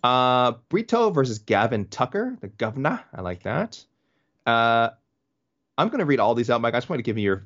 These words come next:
favorite of these picks. So Elkins versus Caceres. Uh, uh, these are all El-, I'm sorry, I'm sorry. Let me make this easier. These are all Caceres, uh, opponent, uh, Elkins opponent options. Bruce Leroy,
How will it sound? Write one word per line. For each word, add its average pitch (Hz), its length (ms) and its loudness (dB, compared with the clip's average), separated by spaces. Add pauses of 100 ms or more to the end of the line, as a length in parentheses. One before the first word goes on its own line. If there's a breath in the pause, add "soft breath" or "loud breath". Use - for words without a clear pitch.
(100)
favorite 92 340 0
of 87 80 -6
these 87 140 -6
picks. - 260 -8
So 110 600 2
Elkins 165 380 0
versus 139 220 -4
Caceres. - 960 0 (800)
Uh, 120 60 2
uh, 117 220 0
these 143 180 2
are 156 40 4
all 131 140 2
El-, 107 200 0
I'm 113 80 0
sorry, 92 180 -6
I'm 90 80 -10
sorry. 90 140 -8
Let 92 140 -6
me 85 60 -14
make 90 120 -4
this 82 100 -12
easier. 85 220 -10
These 120 180 2
are 135 60 4
all 127 100 4
Caceres, 107 540 0 (100)
uh, 92 240 2
opponent, - 380 -4
uh, 123 180 2
Elkins 123 320 0
opponent 98 280 -6
options. - 280 -16 (680 soft breath)
Bruce 113 180 -2
Leroy, 175 400 2